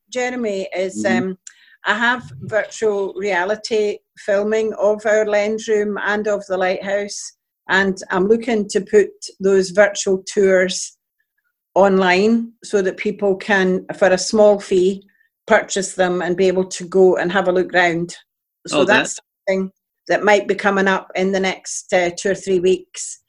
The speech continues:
Speaker 1: Yeah, keep your eye open on our Facebook page for information about that.
Speaker 2: Right. Well, again, I'll mention that we're recording this in early May, but,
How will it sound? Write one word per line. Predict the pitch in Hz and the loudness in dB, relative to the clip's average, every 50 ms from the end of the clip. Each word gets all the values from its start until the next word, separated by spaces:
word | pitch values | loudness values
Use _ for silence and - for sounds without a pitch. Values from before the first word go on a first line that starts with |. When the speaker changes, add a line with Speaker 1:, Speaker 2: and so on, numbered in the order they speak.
| _ - | _ -6
Speaker 1:
Yeah, | 190 202 185 165 165 | 0 2 2 2 2
keep | 165 - - 262 233 | 0 0 -2 0 4
your | 233 233 226 | 6 6 8
eye | 214 208 208 | 8 8 8
open | 214 214 214 214 - 214 202 | 6 6 4 2 -2 -2 -2
on | 190 190 190 | 0 0 0
our | 185 180 175 | 0 -2 -4
Facebook | 175 - 202 190 190 190 - - 202 185 185 - - | -4 -4 -4 -4 -4 -4 -6 -4 -4 -4 -4 -6 -8
page | - 196 185 185 190 190 - - - - - _ _ | -6 -4 -2 -2 -4 -4 -6 -10 -10 -12 -14 _ _
for | - 190 175 170 | -4 -2 -2 0
information | - 165 190 175 - 190 180 175 170 170 170 - - 165 165 | 0 -2 -2 -4 -4 -4 -4 -4 -4 -6 -6 -8 -8 -8 -8
about | 160 165 170 165 165 - - - _ _ _ _ _ - | -8 -6 -4 -4 -4 -6 -8 -14 _ _ _ _ _ -6
that. | 160 147 143 139 - _ - - _ _ _ _ - | -4 -4 -4 -4 -8 _ -20 -20 _ _ _ _ -8
Speaker 2:
Right. | 131 131 135 143 147 139 120 104 98 98 _ _ _ | -2 0 0 2 2 2 0 0 -2 -4 _ _ _
Well, | - 117 123 127 123 120 | -6 -2 0 0 0 0
again, | 117 107 135 139 143 143 147 143 139 135 - | 0 0 2 2 2 2 2 2 2 2 0
I'll | 110 117 113 | 0 -4 -2
mention | 107 117 120 123 127 - - 135 117 113 | 0 2 2 2 2 0 -2 -2 -2 0
that | 113 110 104 101 | 0 0 0 0
we're | 110 113 110 | 2 2 2
recording | 104 101 92 - - 170 190 190 180 151 123 | 2 0 -2 -2 -2 0 0 0 0 0 0
this | 101 95 92 - - | 0 -2 -4 -4 -4
in | 107 110 | -2 -2
early | 110 110 110 107 107 101 | 0 0 0 -2 -2 -2
May, | 98 101 107 117 120 120 117 | -2 0 0 2 2 2 0
but, | 98 101 92 | -2 -4 -8